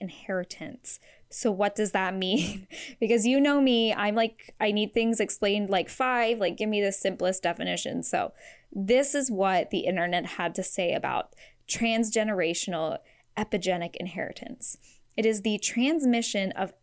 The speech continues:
epigenetic markers from one organism to the next, example, parent to child, that affects the traits of offspring without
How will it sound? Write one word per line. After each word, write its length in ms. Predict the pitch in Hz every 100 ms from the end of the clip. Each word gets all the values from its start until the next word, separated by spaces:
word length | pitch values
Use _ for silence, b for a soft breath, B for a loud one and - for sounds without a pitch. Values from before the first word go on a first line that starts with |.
| 220
epigenetic 680 | - 233 208 220 208 202
markers 640 | 185 170 170 170 240 269 277
from 280 | - 190 185
one 280 | 185 220 -
organism 640 | 208 202 196 190 190 185
to 120 | -
the 100 | 190
next, 440 | 175 170 156 - -
example, 580 | 190 185 170 170 185 165
parent 460 | - 165 165 156 - _
to 140 | - -
child, 680 | - 170 160 160 208 269 - B B B _
that 200 | 214 -
affects 560 | 214 - 208 233 254 -
the 120 | 330
traits 400 | - 233 220 226
of 180 | 208 196 -
offspring 580 | 202 247 - - 185
without 440 | 175 175 - 220